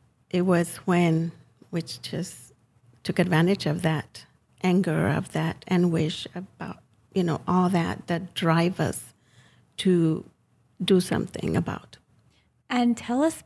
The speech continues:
Speaker 2: a little bit about your growth journey through this time, because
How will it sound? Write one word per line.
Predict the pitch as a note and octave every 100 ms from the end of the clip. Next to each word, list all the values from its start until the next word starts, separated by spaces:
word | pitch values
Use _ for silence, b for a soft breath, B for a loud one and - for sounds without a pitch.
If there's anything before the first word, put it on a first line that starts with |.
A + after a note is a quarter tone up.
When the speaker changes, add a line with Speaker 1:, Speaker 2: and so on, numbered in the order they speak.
| -
Speaker 2:
a | C4
little | A#3 C4
bit | C4 C4
about | A3+ A3+ A3
your | G3+ G#3 A#3+ B3+ B3 E3 -
growth | G3+ G#3 G#3+ A3
journey | F#3 G3 A3 A3+ F#3
through | G3
this | F3+ F3+ -
time, | - A3 A3 E3+
because | E3+ F3 F#3 F3+